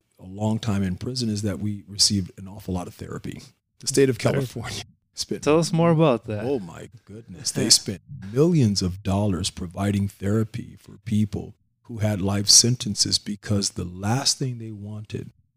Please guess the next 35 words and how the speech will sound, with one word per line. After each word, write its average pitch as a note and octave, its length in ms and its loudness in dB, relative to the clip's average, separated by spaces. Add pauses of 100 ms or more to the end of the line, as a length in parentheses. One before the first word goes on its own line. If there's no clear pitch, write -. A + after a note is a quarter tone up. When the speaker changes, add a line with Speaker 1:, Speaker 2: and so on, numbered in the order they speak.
Speaker 1:
was F#2 220 -2
for F#2+ 220 -2
someone A2 560 4
to - 120 -12
be F#2+ 140 -6
released F#2 540 -4
from G2+ 340 -10
prison G#2 440 -4
and F2+ 140 -2
for F#2+ 120 -16
them G2 240 -12
to G2+ 100 -2
have F#2+ 260 -2
another F#2 560 0
Willie G2+ 440 -12
Horton F2+ 500 -6 (320)
situation. - 680 -2
In G2+ 40 2
other G2 100 -4
words, F#2+ 280 -8 (120)
a - 300 -20
guy F#2+ 240 -4
gets F#2+ 260 -4
out F#2 400 -2 (160)
Speaker 2:
Yeah. G2+ 220 -2 (260)
Speaker 1:
on, F#2 220 -16 (160)
on, E2+ 300 -18
you F#2 100 -16
know, E2+ 180 -16
parole F#2 540 -4
or - 180 -10 (300)
a - 60 -14
furlough G2+ 580 2
and F#2 160 2
then, F2+ 200 -4